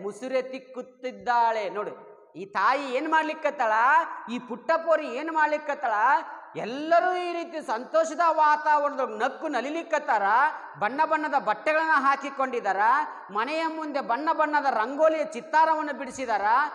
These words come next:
ಎಲ್ಲರೂ ತಮ್ಮ ತಮ್ಮ ಸಂತೋಷದಲ್ಲಿ ಆನಂದ ಬಾಷ್ಪರಾಗಿ ಆನಂದಯುತವಾಗಿ ಹಾರಾಡ್ತಕ್ಕಂಥ ಸಂದರ್ಭದೊಳಗ, ನಕ್ಕು ನಲಿತಕ್ಕಂಥ ಸಂದರ್ಭದೊಳಗ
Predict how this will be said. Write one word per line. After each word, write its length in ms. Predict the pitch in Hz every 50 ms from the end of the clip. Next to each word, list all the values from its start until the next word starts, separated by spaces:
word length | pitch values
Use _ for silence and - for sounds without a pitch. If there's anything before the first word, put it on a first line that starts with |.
| - - - - 175
ಎಲ್ಲರೂ 440 | 202 247 302 339 330 320 320 311 320
ತಮ್ಮ 200 | 302 277 285 -
ತಮ್ಮ 220 | 294 269 262 247
ಸಂತೋಷದಲ್ಲಿ 800 | 240 240 208 220 226 - 320 330 320 277 320 311 311 294 285 277
ಆನಂದ 580 | 254 220 214 220 247 277 294 311 330 330 330 330
ಬಾಷ್ಪರಾಗಿ 720 | 302 294 302 302 294 294 - - 294 269 262 262 254 254
ಆನಂದಯುತವಾಗಿ 1120 | 226 202 202 214 233 262 285 330 339 349 339 330 320 320 311 311 302 285 285 269 262 247
ಹಾರಾಡ್ತಕ್ಕಂಥ 800 | 226 202 190 202 226 285 320 339 339 339 330 330 311 302 277 285
ಸಂದರ್ಭದೊಳಗ, 840 | - 269 254 247 247 240 214 226 220 220 202 165 - - - - - -
ನಕ್ಕು 320 | 254 302 294 - - 277
ನಲಿತಕ್ಕಂಥ 640 | 254 233 269 330 311 349 330 330 - 330 320 330 -
ಸಂದರ್ಭದೊಳಗ 800 | - 330 285 277 269 269 262 262 220 247 208 233 220 202 190